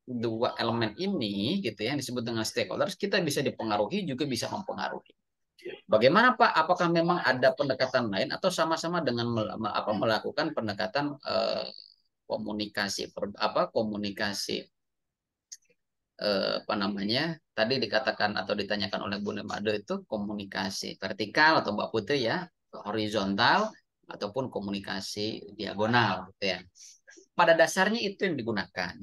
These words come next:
tetapi nanti akan ada perkembangan lanjutan gitu ya, yaitu bahasan materi tentang pola komunikasi atau pola hubungan stakeholders. Nah, pertanyaannya, apakah konsumen menjadi stakeholders kita? Jelas, gitu ya,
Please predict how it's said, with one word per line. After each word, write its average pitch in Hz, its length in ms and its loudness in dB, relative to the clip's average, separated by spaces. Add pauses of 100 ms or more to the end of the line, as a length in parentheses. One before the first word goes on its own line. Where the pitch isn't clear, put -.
tetapi 127 400 2
nanti 147 320 2
akan 135 320 -2
ada 143 160 0
perkembangan 123 640 -2
lanjutan 123 640 2 (240)
gitu 104 240 -4
ya, 139 160 2 (320)
yaitu 101 480 0
bahasan 101 480 0
materi 117 400 -2
tentang 135 400 0
pola 104 480 2 (240)
komunikasi 104 600 0
atau 113 240 0
pola 120 320 0
hubungan 107 400 -2
stakeholders. - 920 -6 (520)
Nah, 101 240 2
pertanyaannya, 135 640 4
apakah - 400 0
konsumen 160 400 4
menjadi 139 320 0
stakeholders 127 640 2
kita? 135 240 0
Jelas, 135 800 0
gitu - 240 -8
ya, 101 160 2